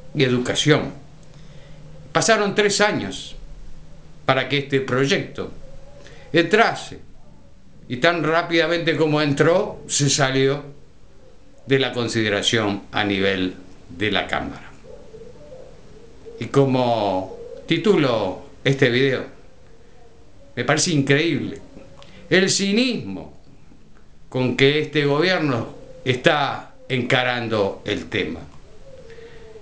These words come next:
Y miren que estoy siendo bastante magnánimo en la calificación, porque podría expresarse en otros términos.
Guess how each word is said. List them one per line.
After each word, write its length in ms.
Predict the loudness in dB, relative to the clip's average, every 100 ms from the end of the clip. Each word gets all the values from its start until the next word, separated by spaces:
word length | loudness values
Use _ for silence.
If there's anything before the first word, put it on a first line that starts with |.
| -20 -12 -2
Y 80 |
miren 260 | 4 6 6
que 260 | 4 2 0
estoy 760 | 0 2 2 2 2 0 -4 -8 -18 -20 -20 -20 -2
siendo 300 | 2 4 4
bastante 880 | 2 0 -2 2 2 4 -2 -6 -16 -20 -20 -4
magnánimo 1000 | 0 4 6 4 4 0 0 0 -2 -6 -16 -20 -20 -20 -20 -4
en 220 | -2 2
la 160 | 2 0
calificación, 920 | -2 -2 -2 -2 -2 0 0 0 -4 -12 -18 -20 -20 -20 -20 -20 -10
porque 240 | -8 -2 2
podría 840 | 4 4 2 2 0 -2 -4 -8 -16 -20 -20 -20 -20 -20 -20 -20 -6
expresarse 880 | 0 2 2 4 2 2 -4 -6 -6 -8 -18 -20 -20 -16 0
en 140 | 2
otros 280 | 2 -2 -2
términos. 680 | 0 0 -4 -6 -8 -16